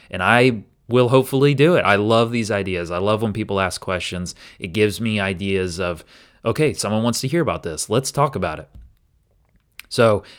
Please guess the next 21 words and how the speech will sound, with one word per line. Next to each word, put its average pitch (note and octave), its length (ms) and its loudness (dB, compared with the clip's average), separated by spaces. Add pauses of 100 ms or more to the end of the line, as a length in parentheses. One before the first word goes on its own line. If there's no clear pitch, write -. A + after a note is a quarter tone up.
head B2 160 4
over C3+ 140 4
to C3+ 120 0
the B2+ 60 2
Facebook A2+ 480 0
group. G#2+ 360 2 (260)
It'll G#2+ 160 0
be G#2+ 340 2
in G#2 220 -4
the G2 80 -4
show G2 260 0
notes, F#2 460 -4 (140)
the A2 80 0
link. G2+ 400 0 (380)
Um, F2+ 400 -4 (280)
head A#2 180 2
down G#2+ 220 2
there, F#2+ 360 -2
click A2+ 220 0
on G2 120 0
it F#2+ 140 -6